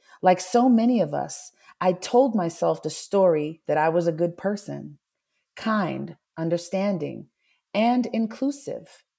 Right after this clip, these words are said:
But when confronted with an actual situation that challenged my beloved story of the world, was I? That morning was the beginning of a necessary process of exploration for me. How did I get here?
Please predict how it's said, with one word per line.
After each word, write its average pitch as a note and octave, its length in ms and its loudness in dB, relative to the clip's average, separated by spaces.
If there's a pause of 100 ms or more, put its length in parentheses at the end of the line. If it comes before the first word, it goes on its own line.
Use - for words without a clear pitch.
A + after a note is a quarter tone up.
(420)
But F#3+ 140 8
when F#3+ 220 0
confronted F#3 720 -2
with E3 160 -2
an D#3+ 200 -4
actual G#3+ 500 -4
situation E3 1000 -6 (240)
that E3 160 -4
challenged F#3 680 -6
my E3 300 0
beloved E3 580 0
story E3 460 0
of D3 140 -4
the C#3+ 80 -4
world, D#3+ 600 -6 (420)
was D3+ 260 -2
I? A3 360 -8 (1500)
That G3 220 4
morning A3 440 2
was D#3+ 160 2
the E3+ 80 -4
beginning F#3 460 0
of D#3 120 0
a D#3+ 60 0
necessary E3 680 0
process D#3+ 580 -4
of D3 180 -4
exploration D3 760 -4
for C#3 160 -16
me. C#3 320 -10 (640)
How G#3 180 0
did C4+ 120 4
I C4+ 140 2
get F3+ 240 -2
here? C3+ 420 -8